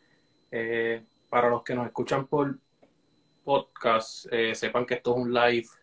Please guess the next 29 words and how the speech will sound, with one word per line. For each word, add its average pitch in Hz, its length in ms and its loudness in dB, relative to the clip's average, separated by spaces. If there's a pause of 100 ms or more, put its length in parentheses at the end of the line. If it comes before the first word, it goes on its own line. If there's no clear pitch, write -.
(140)
eh, 110 180 -2
un, 110 280 -6 (1080)
un 117 120 -4
live 123 200 0
de 127 160 6
Instagram, 120 480 0
so, 113 180 0
por 117 80 -2
lo 117 100 -2
tanto 113 360 -2
tengo 120 260 0
que 127 60 0
añadir 131 260 -2
a 131 40 0
las 123 100 0
personas 123 560 -2 (120)
y 110 60 -20
por 107 180 -12
eso 107 140 -18
es - 80 -20
que 110 320 -4 (1300)
vamos 110 240 -8
a 107 80 -8
ver. 110 60 -12 (3500)
No 113 120 0
veo 127 160 2
quién 127 160 -2
se - 160 -6
conectó. 127 420 -2